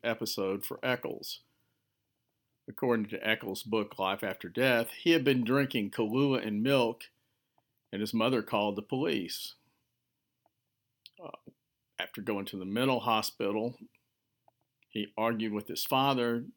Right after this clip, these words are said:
telling him, "I'll eat you alive."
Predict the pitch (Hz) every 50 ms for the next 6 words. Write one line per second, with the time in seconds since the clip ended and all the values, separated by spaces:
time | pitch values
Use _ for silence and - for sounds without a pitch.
0 | _ _ _ _ _ _ _ - - 113 107 104 107 101 101 113 110 110 107 104
1 | - - _ _ 113 113 120 123 117 - - 127 123 120 - - - 123 113 107
2 | 101 98 98 107 117 123 123 117 104 92 76 62 60 58 - -